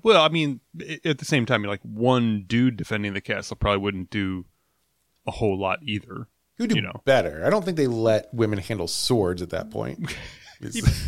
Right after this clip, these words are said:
Speaker 1: even so, I mean, like, if, if you've got an army coming to invade a castle, and it's, y-, you know, either Ulrich or Clara, is probably not a whole, probably not a huge difference in the amount
Speaker 2: There's a
Speaker 1: of
Speaker 2: small
Speaker 1: fight they're gonna
Speaker 2: difference,
Speaker 1: put
Speaker 2: though.
Speaker 1: up. Yeah, like, a small difference, sure.
Speaker 2: Yeah.
Speaker 1: But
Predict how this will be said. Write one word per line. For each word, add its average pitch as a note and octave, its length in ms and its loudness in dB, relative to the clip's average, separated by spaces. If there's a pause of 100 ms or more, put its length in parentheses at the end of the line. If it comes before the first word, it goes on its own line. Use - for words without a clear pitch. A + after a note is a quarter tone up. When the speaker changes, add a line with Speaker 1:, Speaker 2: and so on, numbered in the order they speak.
(300)
Speaker 1:
even A3+ 260 6
so, F#3 160 6
I C#3 40 8
mean, D3 200 4
like, D3+ 160 2
if, E3 200 0
if E3+ 140 2
you've F3+ 140 -2
got E3 140 4
an C3+ 120 2
army C3+ 300 2
coming B2+ 180 2
to A#2+ 100 2
invade A2+ 280 2
a - 20 -2
castle, A#2 400 -2
and G#2 80 -6
it's, - 160 -20 (100)
y-, A#2+ 200 -12
you A#2+ 120 -4
know, F#2+ 60 -4
either G#2 340 0 (400)
Ulrich F3+ 560 6
or A#2+ 220 2
Clara, A2 580 4
is C#3 140 -2
probably G3 220 4
not D3+ 160 4
a G#2+ 40 4
whole, - 280 -2 (160)
probably F#3+ 160 0
not C3+ 120 4
a A2 40 2
huge C3 500 2
difference C3+ 460 2
in A#2 100 -2
the G#2+ 80 0
amount G#2+ 160 0
Speaker 2:
There's F4 120 6
a - 20 2
Speaker 1:
of - 60 0
Speaker 2:
small A#3 180 4
Speaker 1:
fight - 80 8
they're C3+ 80 8 (100)
gonna D3 60 6
Speaker 2:
difference, C#3 100 4
Speaker 1:
put C#3+ 80 6 (220)
Speaker 2:
though. - 40 -20
Speaker 1:
up. - 40 -20 (100)
Yeah, A#2 220 2
like, E3 120 0
a F3+ 60 4
small F#3 240 4
difference, A2+ 380 0
sure. F#2 360 -8
Speaker 2:
Yeah. A#2+ 140 -6
Speaker 1:
But G2 220 -4